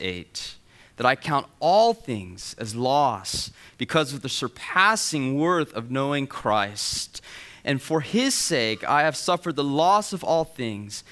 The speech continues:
and count them as rubbish in order that I may gain Christ. In verse eight, Paul was saying that everything, everything pales in comparison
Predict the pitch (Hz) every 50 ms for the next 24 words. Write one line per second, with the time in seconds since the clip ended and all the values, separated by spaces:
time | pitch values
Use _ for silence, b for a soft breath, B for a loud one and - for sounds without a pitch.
0 | B B B - 127 123 120 - - 160 160 170 170 160 - 139 123 117 117 -
1 | - - 117 113 107 113 120 123 135 151 156 143 143 127 113 101 - - - -
2 | - - - B B B B B B - 120 123 127 131 135 135 127 117 123 120
3 | - - 98 104 104 107 110 107 98 110 110 117 120 113 - - 156 151 151 139
4 | 117 110 - - - - 117 - - - _ - - - _ _ b b b b
5 | b b b b - 117 117 120 147 143 - - 156 151 156 147 - - - 151
6 | 147 139 135 120 - - - 156 156 160 160 151 131 123 - - - - 147 196
7 | 233 220 220 226 202 170 156 - - 131 120 104 98 92 95 101 107 - _ B
8 | B B B B B - - 190 240 254 220 208 220 185 165 - - 139 120 107
9 | 101 95 - - - 170 180 196 196 175 151 131 110 113 127 117 - 135 117 -
10 | - - 156 170 175 165 - - - - 104 95 87